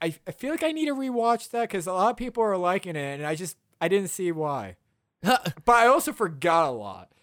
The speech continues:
Speaker 2: I forgot it entirely. You told me I saw it already, but I don't even
Speaker 1: We
Speaker 2: remember
Speaker 1: saw it
Speaker 2: seeing
Speaker 1: 'cause I
Speaker 2: it.
Speaker 1: s-, I remember us watching it. I remember the scene where, I mean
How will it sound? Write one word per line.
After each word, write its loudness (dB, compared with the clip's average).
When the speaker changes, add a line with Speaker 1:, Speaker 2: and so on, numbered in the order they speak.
Speaker 2:
I 6
forgot 4
it 2
entirely. 0
You 4
told 2
me 0
I 2
saw 6
it 4
already, 0
but -6
I -2
don't -2
even 0
Speaker 1:
We 2
Speaker 2:
remember 4
Speaker 1:
saw 8
it 2
Speaker 2:
seeing 2
Speaker 1:
'cause 0
I 0
Speaker 2:
it. -6
Speaker 1:
s-, -14
I 4
remember 4
us 4
watching 0
it. -8
I 2
remember 2
the -2
scene -6
where, 0
I -6
mean -4